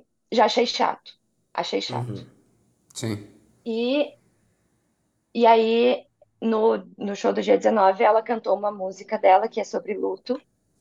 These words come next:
Speaker 2: No
Speaker 1: Ah,
Speaker 2: piano?
Speaker 1: <clears throat> sem, no piano. Sem citar no-, é porque ela tem as surprise songs, né? Que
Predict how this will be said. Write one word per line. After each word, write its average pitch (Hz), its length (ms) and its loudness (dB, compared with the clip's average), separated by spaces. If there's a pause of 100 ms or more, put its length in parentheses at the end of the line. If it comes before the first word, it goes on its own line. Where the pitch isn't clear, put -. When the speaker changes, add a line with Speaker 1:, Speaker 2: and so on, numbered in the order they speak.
(680)
Speaker 2:
No 196 140 8
Speaker 1:
Ah, - 20 8
Speaker 2:
piano? - 400 4
Speaker 1:
<clears throat> 262 420 2
sem, 220 560 0 (380)
no 185 100 -14
piano. 185 560 0 (1200)
Sem 190 260 2
citar 240 360 2
no-, 175 180 2
é 196 80 6
porque 214 200 2
ela 214 120 6
tem 220 160 2
as 226 100 0
surprise 214 460 2
songs, 180 360 -2
né? 151 200 -8 (460)
Que 175 500 2